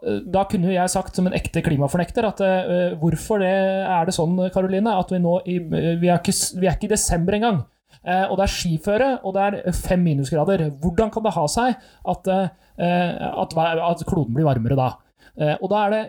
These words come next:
utfordringen med det her er at da ser jeg ett eksempel. Mens forskningen innhenter jo informasjon fra mange forskjellige steder. Du skal ikke lenger enn til Oslo, der er det ikke snø.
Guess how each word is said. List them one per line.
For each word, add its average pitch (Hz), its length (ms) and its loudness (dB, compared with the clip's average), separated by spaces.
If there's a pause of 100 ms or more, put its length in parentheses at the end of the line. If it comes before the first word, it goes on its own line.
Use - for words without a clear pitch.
(240)
utfordringen 202 400 0
med 208 140 2
det 214 100 0
her 226 80 2
er 196 160 2
at 185 80 -10
da 190 160 0
ser 196 240 0
jeg 190 300 0 (300)
ett 262 160 0
eksempel. 240 380 2 (640)
Mens 202 240 4
forskningen 196 720 0 (100)
innhenter 190 400 2
jo 202 60 -2
informasjon 196 500 0
fra 214 160 2
mange 170 220 4
forskjellige 175 260 0
steder. 180 240 2
Du 208 80 -2
skal 196 140 -2
ikke 240 100 -2
lenger 190 160 2
enn 190 80 2
til 226 80 0
Oslo, 220 240 0
der 190 140 2
er 208 60 -4
det - 100 -4
ikke 214 160 -4
snø. 233 100 4